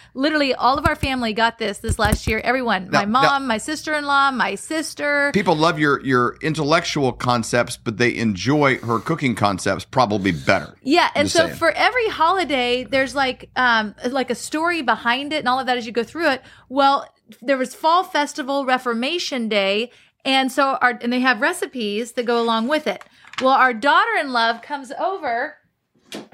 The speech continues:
Speaker 2: Yeah, there we go. That's our
Speaker 1: And that's what she brings. She brings us, let me take this off, what she found in the cookbook, but it is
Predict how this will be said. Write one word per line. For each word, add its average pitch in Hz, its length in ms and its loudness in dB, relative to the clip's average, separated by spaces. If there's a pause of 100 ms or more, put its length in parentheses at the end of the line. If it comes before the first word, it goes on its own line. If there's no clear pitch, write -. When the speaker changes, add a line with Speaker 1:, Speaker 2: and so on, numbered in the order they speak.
(400)
Speaker 2:
Yeah, 180 420 4
there 131 160 -4
we 123 80 0
go. 120 140 0
That's 120 180 -6
our 110 260 -4 (320)
Speaker 1:
And 277 280 -2
that's 330 180 2
what 370 160 -4
she 359 160 -2
brings. 320 400 -2
She 294 160 -6
brings 330 460 -4
us, 226 320 4
let 254 80 -10
me 240 40 -8
take 247 140 -6
this 240 160 -10
off, 208 160 -2 (1500)
what 277 200 2
she 302 140 -4
found 294 320 2
in 262 80 -4
the 247 100 -2
cookbook, 277 720 0
but 277 340 -4
it 339 200 -8
is 277 300 -2